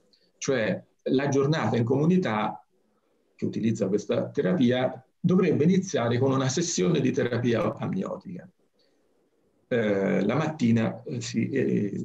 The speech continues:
il, il, il, il tempo della tera-, tera-, del, del, che si vive nella terapia, nella comunità terapeutica, a mio avviso dovrebbe iniziare con questa terapia che cronologicamente dura un'ora e mezza, però nel senso di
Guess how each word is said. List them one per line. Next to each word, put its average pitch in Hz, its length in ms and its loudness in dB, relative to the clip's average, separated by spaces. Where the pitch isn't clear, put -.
il, 123 260 -4
il, 151 320 0
il, 139 240 -2
il 120 280 -4
tempo 120 380 0
della 110 200 2
tera-, 117 280 0
tera-, 117 320 0
del, 110 380 0
del, 95 760 0
che 113 100 -4
si - 160 -10
vive 117 200 2
nella 107 180 0
terapia, 117 480 0
nella 110 340 0
comunità 113 460 0
terapeutica, 120 840 0
a 156 80 -4
mio 196 160 4
avviso 127 240 0
dovrebbe 117 240 0
iniziare 117 500 0
con 117 220 -4
questa 104 520 -4
terapia 151 400 0
che - 240 -2
cronologicamente 170 1160 2
dura 120 360 2
un'ora 117 260 2
e 110 60 4
mezza, 98 580 0
però 131 500 -2
nel 107 180 0
senso 147 680 0
di - 180 -8